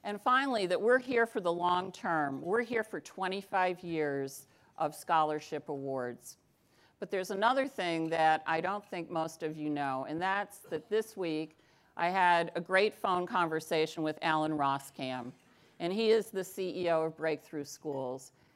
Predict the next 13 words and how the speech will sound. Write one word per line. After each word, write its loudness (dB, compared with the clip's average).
And -2
I 2
told 4
him -4
that 4
we 0
had -2
executed 0
fully 2
the -2
memorandum -2
of -2
understanding -4